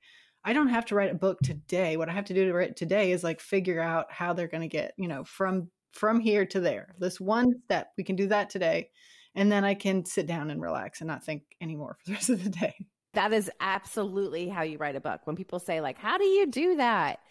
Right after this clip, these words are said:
Speaker 2: It's bit by bit by bit by bit. And it's not necessarily in order either.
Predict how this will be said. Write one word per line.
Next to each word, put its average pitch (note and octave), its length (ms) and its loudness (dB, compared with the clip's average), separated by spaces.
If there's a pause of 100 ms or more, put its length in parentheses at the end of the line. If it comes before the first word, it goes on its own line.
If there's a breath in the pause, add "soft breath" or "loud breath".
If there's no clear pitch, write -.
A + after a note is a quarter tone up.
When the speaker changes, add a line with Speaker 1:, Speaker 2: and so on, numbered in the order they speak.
(320 soft breath)
Speaker 2:
It's G#3 260 0
bit A#3+ 420 0
by G#3 200 4
bit F#3+ 360 0
by F#3 200 2
bit F#3 360 0
by E3 160 2
bit. F3 340 0
And F#3+ 140 0
it's F3+ 220 0
not G#3+ 200 0
necessarily G#3 720 0
in D3 140 0
order D#3 340 -2
either. - 360 -10